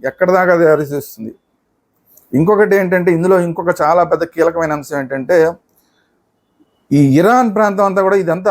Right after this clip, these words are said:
ఆర్యులు. ఒకప్పుడు ఆర్యులు ఎవరైతే ఉన్నారో, అప్పుడు హిందువులుగా ఉన్న ఆర్యులు, ఇప్పుడు వాళ్ళందరూ మారిపోయి వాళ్ళందరూ కూడా ఇప్పుడు ముస్లింలు అయిపోయారు. అది వేరే స-, ఇష్యూ. కానీ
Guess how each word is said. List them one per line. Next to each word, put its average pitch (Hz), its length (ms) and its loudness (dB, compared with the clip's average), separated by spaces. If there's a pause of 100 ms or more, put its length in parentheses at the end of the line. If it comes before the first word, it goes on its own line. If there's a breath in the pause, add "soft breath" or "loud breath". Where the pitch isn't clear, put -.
(160)
ఆర్యులు. 180 300 0 (340)
ఒకప్పుడు 196 360 0 (240)
ఆర్యులు 180 280 2
ఎవరైతే 170 320 0
ఉన్నారో, 156 380 -4 (260)
అప్పుడు 139 200 -6
హిందువులుగా 170 460 2
ఉన్న 160 160 0 (120)
ఆర్యులు, 156 300 0 (320)
ఇప్పుడు 185 220 -2
వాళ్ళందరూ 180 360 2
మారిపోయి 170 580 2 (840)
వాళ్ళందరూ 175 460 0
కూడా 190 140 2
ఇప్పుడు 170 160 -2
ముస్లింలు 165 380 0
అయిపోయారు. 143 300 -2 (140)
అది 160 140 0
వేరే 180 300 4
స-, 151 360 -4
ఇష్యూ. - 220 -12 (240)
కానీ 190 200 -2